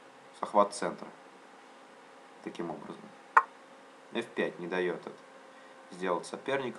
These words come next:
Мудрое решение. Ф три также не очень ход хороший, из-за Ф четыре.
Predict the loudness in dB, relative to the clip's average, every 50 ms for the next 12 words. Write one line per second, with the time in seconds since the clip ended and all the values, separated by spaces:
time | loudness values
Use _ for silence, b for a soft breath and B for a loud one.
0 | -4 -2 0 0 0 0 0 0 0 0 -2 -2 -2 -2 -2 -2 -2 -4 -4 -6
1 | -8 -10 -14 -16 -16 -16 -16 -16 -16 -16 -16 -16 -16 -16 -16 -16 -16 -16 -16 -16
2 | -16 -16 -16 -16 -16 -16 -16 -16 -16 -16 -16 -16 -16 -16 -16 -16 -16 -16 -16 -16
3 | -16 -16 -16 -18 -18 -18 -18 -18 -18 -18 -18 -18 -18 -14 -4 0 0 0 0 2
4 | 2 2 4 6 6 6 6 4 0 -2 2 4 4 4 4 2 -2 -2 2 4
5 | 2 4 6 6 8 8 8 6 4 2 -2 -2 0 0 2 2 2 0 -2 -4
6 | -8 -4 -2 -2 -2 -2 -2